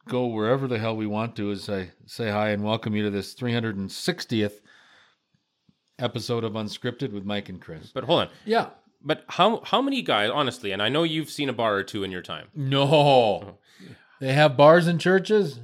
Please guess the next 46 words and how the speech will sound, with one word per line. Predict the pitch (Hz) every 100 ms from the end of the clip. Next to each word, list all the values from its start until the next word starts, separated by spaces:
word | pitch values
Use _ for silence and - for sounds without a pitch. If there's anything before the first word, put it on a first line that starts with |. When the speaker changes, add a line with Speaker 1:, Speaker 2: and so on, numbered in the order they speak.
| 120
Speaker 1:
No. | 107 95
Speaker 2:
<laughs> | - - - - - 131 - 113 -
That's | - -
a |
good | 113
one. | 104 - 120
Speaker 1:
Mm-hmm. | 135 117 160
Speaker 2:
Uh, | 123 131 -
how | - - 196
many | 285 240 202
guys | 127 104 101 98
have | 101
you | 107 127
seen | - 117 98 98
who | 98 120
got | 120 117 104 104
drunk | 107 117 120 123
in | 120 110
exactly | 98 95 98 123 147 165 175
the | 156
same | - 135 127 113
way | 113 107 101 101 _ _ _ 107
as, | 107 101 -
as | 113 -
Foster | 107 95 101
Brooks? | 92 80 -
Now, | 147
and | 147
maybe | 151 160 175
there's | 151
a |
lot. | 147 107 113
I | 151
just, | 170 - -
I | 165
don't | 226
know | 175
if | 180
I've | 170 -
ever | 143 202
really | 214 208
seen | 208 - 160
anyone | 135 143 147 147 - _
who | 151
got | 143
a, | 147